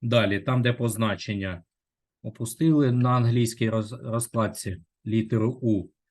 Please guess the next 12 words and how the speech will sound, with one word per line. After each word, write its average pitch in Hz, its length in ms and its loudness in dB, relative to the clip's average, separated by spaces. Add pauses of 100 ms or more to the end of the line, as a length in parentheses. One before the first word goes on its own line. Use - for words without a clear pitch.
(360)
натиснули, 127 720 0
він 120 180 0
вам 110 200 -2
запропонує 110 640 -2
ось 117 280 -4
такий 113 300 -4
варіант. 101 560 -2 (840)
Обрали, 113 680 0
натиснули 117 640 -2
«Окей». 90 460 -8
Все. 87 400 -2 (680)
Тепер, 104 500 0